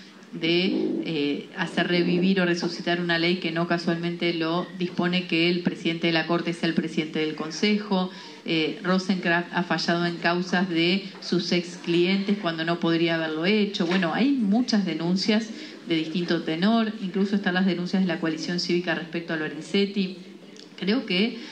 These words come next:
nosotros como legisladores no podemos mirar para el costado, tenemos que investigar. Y de la investigación, del producto de la investigación va a surgir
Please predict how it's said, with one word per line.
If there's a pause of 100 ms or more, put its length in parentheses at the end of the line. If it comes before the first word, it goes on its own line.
(200)
nosotros
como (100)
legisladores
no
podemos
mirar
para
el
costado,
tenemos
que
investigar. (520)
Y
de
la
investigación,
del
producto
de
la
investigación
va
a
surgir